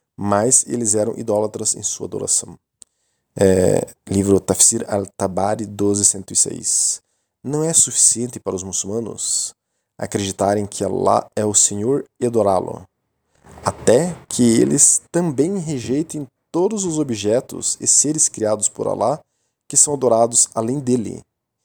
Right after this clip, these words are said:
Em suma, a religião do Islã é baseada na adoração de Allah sozinho, sem parceiros. Não é suficiente para as pessoas alcançarem a salvação se acreditarem no Criador, mas adorá-lo junto com outros seres criados. Então,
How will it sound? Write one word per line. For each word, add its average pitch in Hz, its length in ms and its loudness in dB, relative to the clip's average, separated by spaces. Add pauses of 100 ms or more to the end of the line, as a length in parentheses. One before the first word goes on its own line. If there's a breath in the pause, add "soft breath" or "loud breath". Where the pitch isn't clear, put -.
(240)
Em 98 120 4
suma, 190 460 2 (100)
a - 80 -2
religião 95 400 -2
do 107 80 -2
Islã 104 320 2
é - 80 -2
baseada 101 480 2
na 104 140 0
adoração 98 440 0
de 113 80 2
Allah 101 160 4
sozinho, 131 600 0 (480)
sem - 220 4
parceiros. - 800 -2 (360)
Não 107 240 -4
é 160 80 0
suficiente - 800 0 (280)
para 104 140 -2
as 101 100 0
pessoas 139 440 -2
alcançarem 104 480 -4
a - 20 -6
salvação 123 580 -2 (480)
se - 220 2
acreditarem 113 760 -2
no 107 420 -6
Criador, 107 500 0 (760)
mas 101 440 4
adorá-lo 104 600 2
junto 98 340 -8
com 101 120 -6
outros 95 380 -2
seres 101 300 2
criados. - 580 -4
Então, 104 320 -8